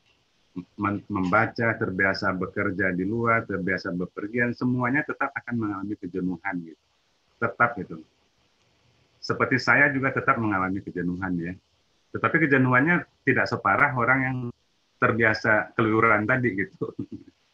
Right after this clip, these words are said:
Nah, eh, intinya, em, apa ya? <clears throat> Saya rasa kalau kita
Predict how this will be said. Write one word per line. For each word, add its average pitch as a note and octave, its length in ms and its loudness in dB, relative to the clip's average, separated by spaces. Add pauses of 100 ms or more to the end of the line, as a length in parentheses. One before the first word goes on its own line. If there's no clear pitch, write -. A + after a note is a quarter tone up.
(920)
Nah, A#2+ 400 6 (560)
eh, C3 340 6 (140)
intinya, C3+ 720 6 (2250)
em, B2 360 2 (720)
apa B2+ 240 4
ya? A#2+ 180 8 (300)
<clears throat> A#2+ 260 0 (1080)
Saya B2+ 260 8
rasa F3 180 2
kalau B2+ 240 2
kita - 320 0